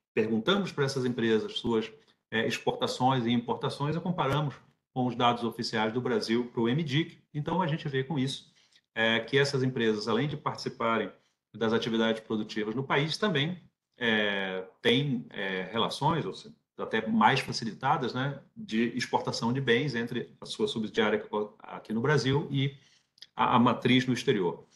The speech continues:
Então, acho que é um conjunto rico de, de informações sobre investimento direto, seja no país, seja no exterior, que nós estamos divulgando. Vocês podem,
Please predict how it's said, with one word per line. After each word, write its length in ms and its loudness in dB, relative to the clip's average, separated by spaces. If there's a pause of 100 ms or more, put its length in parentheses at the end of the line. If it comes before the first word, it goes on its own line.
(240)
Então, 200 2
acho 120 4
que 60 0
é 20 4
um 100 0
conjunto 400 0
rico 360 2
de, 440 0
de 160 -2
informações 580 -2
sobre 200 -4
investimento 400 -2
direto, 400 -4
seja 300 -4
no 80 0
país, 360 -2
seja 200 -6
no 60 -4
exterior, 580 -2 (380)
que 80 -6
nós 140 2
estamos 260 0
divulgando. 540 0
Vocês 260 -2
podem, 460 0